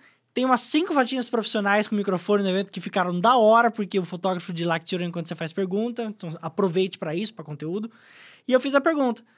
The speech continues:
Fiz a pergunta da Black Friday, expliquei o meu funil como era, expliquei qual era o produto e tal. Nossa, ele foi trazendo um monte de coisa, demorou um monte. E eu anotando, eu até gravei, tem dez, tem dez a doze, nem lembro agora, tá no áudio aqui, eu deixei gravando junto.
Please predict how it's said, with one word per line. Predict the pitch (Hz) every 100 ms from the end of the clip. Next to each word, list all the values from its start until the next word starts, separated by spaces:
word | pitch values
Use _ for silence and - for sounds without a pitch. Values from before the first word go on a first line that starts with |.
| _ _ -
Fiz | 208
a | 214
pergunta | 226 226
da | 226
Black | 220 214
Friday, | 254 285
expliquei | 262 - 247 - - 269 339 339
o |
meu | 240 220
funil | 214 208 202 196
como | 220 240
era, | 254 302
expliquei | 320 247 226
qual | 214 220
era |
o | 202
produto | 226 208 269 277
e |
tal. | 240 254 320 - - - _
Nossa, | 440 320 311 330
ele | 269
foi | 254
trazendo | 254 226 294
um | 415
monte | 359 330 381 453
de | 453
coisa, | - 240 262 214
demorou | 208 240
um | 330
monte. | 254 262 311 - 175
E | 175
eu | 220
anotando, | 277 285 - 233 277 269
eu |
até | 247 254
gravei, | 269 302 196 196 254
tem | 240 214
dez, | 202 233 220
tem | 220 208 202
dez | 180 254 392 302
a |
doze, | 208 208
nem | 196 208
lembro | 269 220 202
agora, | 175 175
tá | 175 180
no | 226
áudio | 196 226 185
aqui, | 165 202
eu | 185
deixei | 170 196
gravando | 175 202 151 170 220 196
junto. | 160 208 247